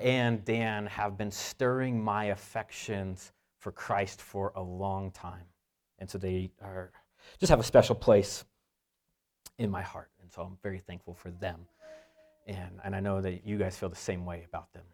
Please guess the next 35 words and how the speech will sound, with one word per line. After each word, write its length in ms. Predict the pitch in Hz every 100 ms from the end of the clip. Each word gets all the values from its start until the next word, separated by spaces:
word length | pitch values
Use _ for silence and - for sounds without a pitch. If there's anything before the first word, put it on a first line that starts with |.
| _ _ _ _ _ _ _ _ _ - _ - _
All 80 | 127
right. 320 | 120 107 - - -
Well, 300 | 143 156 - _ _ - -
to 60 |
my 220 | 147 190
understanding, 1200 | 214 196 156 - - 240 233 156 107 101 180 220 123
you 160 | 127
guys 300 | 190 170 165
have 480 | 165 156 175 202 131
been 500 | 131 104 104 143 175 - _ _
walking 640 | 107 113 147 220 262 226 190
through 380 | - 156 131
the 80 | 123
Gospel 400 | 113 120 123 127
of 80 | 107
Matthew, 640 | 117 165 185 175 113 120
but 180 | 127 135
you've 260 | 120 120 -
paused 640 | 220 233 110 117 185 - - - - -
to 80 | 151
go 220 | 151 147
through 320 | - 160 156
the 80 | 135
fi-, 320 | - 147 135
what 120 | 143
are 60 | 139
known 120 | 143
as 80 | 123
the 60 |
five 300 | 139 139 139
solas 420 | 131 - 156 143 135
of 60 |
the 80 | 123
Reformation, 640 | 123 123 123 110 101 - -
correct? 400 | - 107 165 -